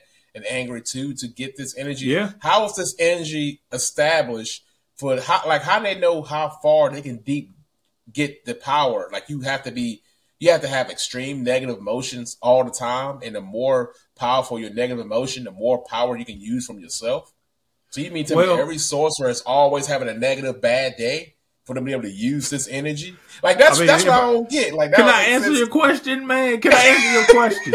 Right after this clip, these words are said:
Speaker 1: <laughs>
Speaker 2: This
Speaker 1: Go
Speaker 2: is
Speaker 1: ahead, go ahead.
Speaker 2: <laughs> I'm trying
Speaker 1: Go
Speaker 2: to answer
Speaker 1: ahead,
Speaker 2: your
Speaker 1: go ahead.
Speaker 2: question, man.
Speaker 1: All right, go
Speaker 2: So,
Speaker 1: ahead, go ahead.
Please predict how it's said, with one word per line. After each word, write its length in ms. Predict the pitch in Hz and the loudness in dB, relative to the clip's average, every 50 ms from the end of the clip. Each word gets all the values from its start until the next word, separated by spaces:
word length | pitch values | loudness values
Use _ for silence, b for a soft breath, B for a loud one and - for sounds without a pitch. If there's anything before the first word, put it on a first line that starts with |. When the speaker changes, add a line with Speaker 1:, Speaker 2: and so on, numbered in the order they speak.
| - - - | 0 0 -4
Speaker 1:
<laughs> 440 | - - - - _ _ _ _ - | -8 -8 -8 -10 _ _ _ _ 4
Speaker 2:
This 140 | 180 156 165 | 6 8 10
Speaker 1:
Go 100 | 208 220 | 10 10
Speaker 2:
is 60 | 190 | 8
Speaker 1:
ahead, 320 | - 214 180 - 370 349 185 | 8 4 6 6 6 8 10
go 160 | 185 170 156 | 8 8 8
ahead. 180 | 143 123 - - - - | 6 2 -4 -8 -14 -18
Speaker 2:
<laughs> 160 | - - - | -20 -2 0
I'm 120 | - 220 208 | 2 2 4
trying 180 | 269 330 226 | 6 6 8
Speaker 1:
Go 40 | 240 | 8
Speaker 2:
to 40 | 247 | 8
answer 180 | 226 214 214 214 208 | 8 8 6 6 2
Speaker 1:
ahead, 60 | - | 0
Speaker 2:
your 100 | 220 214 | -2 0
Speaker 1:
go 40 | 185 233 233 | 2 2 2
ahead. 100 | 233 269 | 2 2
Speaker 2:
question, 320 | - - - - 101 - 117 | 0 -2 -6 -10 -10 -6 -6
man. 240 | 127 127 135 147 - _ | -4 -4 -4 -6 -6 _
Speaker 1:
All 100 | - 156 | 2 4
right, 160 | 151 147 143 127 | 6 6 4 4
go 60 | 139 135 | 2 4
Speaker 2:
So, 220 | - 208 214 196 | 6 6 6 4
Speaker 1:
ahead, 60 | 160 117 | 2 -2
go 100 | 90 87 | -4 -8
ahead. 160 | 82 76 - | -10 -14 -14